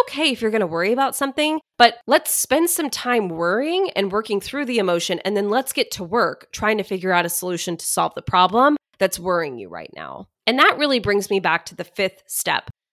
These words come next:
The fifth step is just come back to the present moment.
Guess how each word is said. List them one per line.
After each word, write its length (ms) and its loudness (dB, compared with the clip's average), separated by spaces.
The 80 -2
fifth 280 2
step 400 2
is 160 -2
just 240 -4
come 320 -4
back 320 0
to 100 -10
the 80 -6
present 420 -6
moment. 580 -8